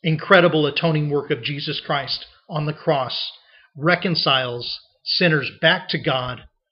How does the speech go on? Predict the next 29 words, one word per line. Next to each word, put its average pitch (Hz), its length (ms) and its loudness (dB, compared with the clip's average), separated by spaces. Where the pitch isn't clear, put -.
from 160 160 2
our 147 220 0
alienation 156 920 2
because 147 320 0
of 135 120 -6
sin. 135 480 -2
In 160 220 0
First 196 280 2
Peter 196 260 2
chapter 156 380 0
three, 170 320 2
verse 151 260 0
eighteen, 160 400 0
it's 147 160 -2
stated 147 320 0
like 135 240 -4
this, - 520 -6
"For 160 160 -2
Christ 202 600 0
also 190 340 4
suffered 165 480 0
once 156 240 0
for - 140 -6
sins, 131 680 -4
the 156 140 -4
righteous 147 720 2
for 175 120 2
the 160 180 4
unrighteous, 143 800 -2